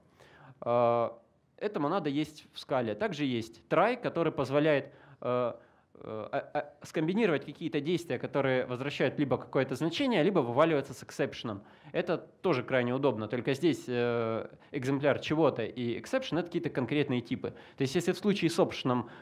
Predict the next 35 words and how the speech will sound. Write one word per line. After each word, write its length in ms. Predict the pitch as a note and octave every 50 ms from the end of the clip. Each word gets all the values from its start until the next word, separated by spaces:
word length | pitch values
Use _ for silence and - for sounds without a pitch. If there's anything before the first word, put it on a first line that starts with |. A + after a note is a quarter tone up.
| -
у 80 | - C3+
нас, 280 | C#3+ C#3+ C3+ C3+ - -
э, 540 | B2 A#2+ B2 A#2 A#2+ A#2+ A#2 A#2 A2+ G#2+ - -
было 240 | B2 C#3+ D3 C3+ C3
что-то 240 | - - D#3 -
либо 200 | C3+ C3+ C3 B2+
завёрнутое, 600 | A#2+ C3 C#3 D3 D3 C3+ C3 B2+ C3 B2+ A#2+ B2 - -
либо 240 | C3+ C#3 C3 C3
ничего, 500 | C3 C#3 D3 - - B3+ D4 D#4 D#4 D#4 - - - - - - - _ _ _
то 300 | - D#3 D3+ D3 D#3 -
в 40 | C3+
данном 260 | C3+ A#3 C4 A#3 G3
случае, 600 | - - G3+ G#3 G#3 - E3+ D#3 D3+ C#3+ C3+ - -
э, 220 | - A#2+ B2 A#2+ A#2+
необходимо 520 | C3 C#3+ C#3 - D#3 D3+ C#3+ C#3+ C3 B2
описать, 480 | A#2 - C#3 - - C#3+ B2 A2+ - - - - _ _ _ _
м, 320 | - A#2+ A#2+ A#2+ A2+ A2 A2
э, 460 | A2 A2 A2 G#2+ G#2+ G#2+ G#2 G#2+ G#2+
в 60 | G#2+ A#2
результате 440 | B2+ B2+ C3 - E3 C3+ - -
операции, 380 | - - D3 C#3 C3 C3 - C#3
что 180 | C3 - F#3 D#3+
возвращается, 580 | C#3 C#3 D3 D#3 F3+ - C#4+ C4 - - D3
либо 160 | C3+ C#3 B2+
с 100 | B2 -
каким 300 | - C#3 - - A#3+ F3+
эксепшеном 460 | - - - F3+ F3+ - D#3 C#3 C3 C3+
вываливается. 540 | C3+ C3+ A#2+ A2 G#2 G#2 G2+ G2+ - -
И 40 | C3
это, 200 | D3+ E3 E3 F3+ D3+
эти 300 | - - E3 C#3 - C#3
действия 360 | C3 F#3 B3 B3 - C#3+ B2+
очень 200 | B2+ - C3+ B2+
удобно 260 | B2+ F#3 F#3+ F3 C#3
комбинировать, 680 | - C#3+ C3+ C3+ D#3+ G3 G#3 F#3+ C3+ A2+ G2 - -